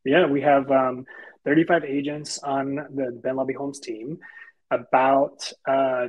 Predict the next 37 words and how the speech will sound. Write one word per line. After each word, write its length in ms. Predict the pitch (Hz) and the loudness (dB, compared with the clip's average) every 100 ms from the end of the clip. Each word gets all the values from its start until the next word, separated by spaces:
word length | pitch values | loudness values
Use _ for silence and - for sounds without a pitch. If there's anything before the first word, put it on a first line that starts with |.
| - | -6
twenty-five 520 | 147 151 151 147 139 | -8 -6 -2 -2 -2
of 60 | |
them 200 | 139 139 135 | -6 -8 -6
are 260 | 117 120 123 | -6 -6 -6
in 220 | 120 120 | -8 -8
Orlando, 640 | 120 117 113 113 123 120 120 | -8 -8 -8 -8 -6 -6 -8
and 100 | 113 | -10
then 100 | 107 | -8
we 80 | |
have 120 | 107 101 - | -8 -8 -4
five 380 | 110 110 113 117 113 143 | -2 0 0 -4 -10 -10
on 200 | 110 107 | -8 -4
our 220 | 104 107 | -4 -6
expansion 580 | 104 - - 117 113 113 | -10 -10 -8 -6 -8 -10
team 260 | 113 113 113 | -12 -10 -10
in 140 | 104 | -10
Tampa 300 | - 113 - - | -8 -10 -8 -4
Bay, 180 | 107 107 | -4 -4
Saint 240 | 117 110 - | -8 -12 -16
Pete. 240 | - 104 139 - - - _ _ | -14 -14 -14 -18 -20 -20 _ _
And 440 | 120 113 113 113 | -4 -2 -2 -2
then 180 | 117 110 | -4 -6
the 140 | 110 110 | -4 -4
other 240 | 113 113 - | -4 -6 0
five 260 | 110 107 110 | 2 2 0
of 140 | 107 | -8
the 80 | 110 - | -10 -6
thirty-five 480 | 110 110 113 107 | -6 -4 -2 0
are 220 | 110 107 104 | 0 -2 -2
support 560 | - - 117 113 - | -10 -4 -2 -2 -6
staff 400 | - 120 110 117 - - - | -8 -2 2 0 -2 -12 -10
and, 440 | 113 107 107 110 | -8 -8 -8 -6
uh, 260 | 107 104 104 | -4 -4 -6
T 160 | - 120 | -10 -8
Cs 400 | - 110 113 110 | -6 -6 -8 -8
and 120 | 110 | -6
admins. 480 | 104 110 113 113 | -4 -6 -6 -12